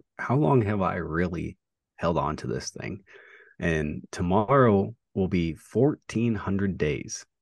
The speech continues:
I've been Central Empire Wrestling Champion. Uh, and I won it in a way that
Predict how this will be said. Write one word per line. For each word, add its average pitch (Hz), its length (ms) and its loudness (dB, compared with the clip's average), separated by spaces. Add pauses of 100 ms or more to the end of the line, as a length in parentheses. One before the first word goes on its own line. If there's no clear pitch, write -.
(140)
I've 82 300 0
been 78 320 -4
Central 80 400 -4
Empire 78 340 -2
Wrestling 73 460 -4
Champion. - 600 -6 (440)
Uh, 82 460 2 (420)
and 85 540 -2 (600)
I 110 220 6
won 98 380 2
it 82 140 -2 (920)
in 87 460 -2 (140)
a 92 80 0
way 87 320 4
that 80 180 -2